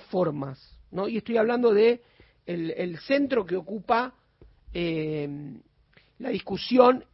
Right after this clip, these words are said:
en torno a organizaciones sociales, barra movimientos sociales, barra intermediarios, barra planeros, y ahí va tomando distintas formas, eh, y distintas versiones, depende quién.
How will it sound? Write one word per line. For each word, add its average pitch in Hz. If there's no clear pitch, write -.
en 190
torno 226
a 233
organizaciones 180
sociales, 240
barra 208
movimientos 165
sociales, 208
barra 185
intermediarios, 185
barra 185
planeros, 196
y 151
ahí 160
va 170
tomando 160
distintas 151
formas, 175
eh, 139
y -
distintas 147
versiones, 151
depende 175
quién. 143